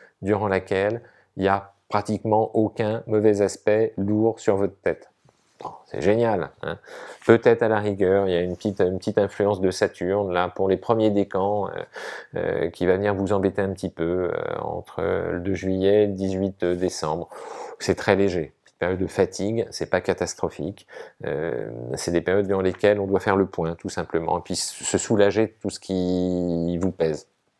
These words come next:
Voilà, on peut en reparler. Intéressant. Euh, ceux qui font de l'astro avec moi s'intéressent beaucoup à ces aspects de Saturne et ça revient régulièrement et je suis très, très content.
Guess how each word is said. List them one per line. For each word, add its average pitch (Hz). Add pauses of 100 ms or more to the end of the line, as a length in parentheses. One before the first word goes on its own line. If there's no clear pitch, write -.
(120)
Voilà, -
on -
peut -
en 76
reparler. 80 (720)
Intéressant. 85 (880)
Euh, -
ceux 104
qui 92
font 110
de 101
l'astro 98
avec 92
moi 110
s'intéressent 90
beaucoup 101
à 82
ces 87
aspects 82
de 78
Saturne 95
et 82
ça -
revient 92
régulièrement 87
et -
je -
suis -
très, -
très 78
content. -